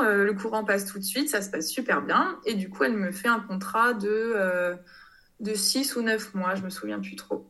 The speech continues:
En C D D, donc, euh, trois jours par semaine. Donc, en fait, parfait, parce que ça me faisait une rentrée d'argent sûre, tous les mois. Et en plus, j'avais l'atelier à côté qui complétait. Donc, voilà, financièrement, je commençais un peu à m'y retrouver. Euh, j'avais un peu plus d'un smic, ou un smic, tu vois, on va dire.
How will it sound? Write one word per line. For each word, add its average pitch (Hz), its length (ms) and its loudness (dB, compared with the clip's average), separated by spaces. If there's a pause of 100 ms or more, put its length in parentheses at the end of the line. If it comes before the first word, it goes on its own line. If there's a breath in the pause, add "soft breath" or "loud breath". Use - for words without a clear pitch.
(140)
En 208 120 -2
C 202 160 2
D 196 140 2
D, 233 180 2
donc, 226 260 0
euh, 190 80 0
trois 233 180 0
jours 262 140 0
par 233 200 -2
semaine. 175 360 -6
Donc, 175 120 -4
en 175 60 -2
fait, 233 180 0
parfait, 214 380 2
parce 190 180 0
que 190 60 -6
ça 190 160 -4
me 190 60 0
faisait 196 360 0 (220 loud breath)
une 269 140 0
rentrée 247 320 0
d'argent 208 280 0
sûre, 277 320 -4 (280)
tous - 100 -4
les 220 100 4
mois. 185 380 0 (560 loud breath)
Et 262 140 4
en 185 80 0
plus, 277 160 0
j'avais 196 220 4
l'atelier 196 400 0
à 202 60 0
côté 196 280 -6
qui 220 160 -10
complétait. 196 420 -4 (400 loud breath)
Donc, 196 140 -4
voilà, 202 260 2
financièrement, 247 720 2
je 302 60 -2
commençais 233 340 -2
un 220 120 0
peu 254 120 0
à 240 60 4
m'y 220 160 -2
retrouver. 214 680 2
Euh, 202 120 4
j'avais 190 400 4
un 202 100 2
peu 196 140 -4
plus 202 240 -6
d'un 185 160 -2
smic, 233 540 -2
ou 214 40 -2
un 190 140 -2
smic, 202 400 -6
tu - 100 -16
vois, 185 160 -2
on 190 40 -4
va 175 120 0
dire. 190 420 0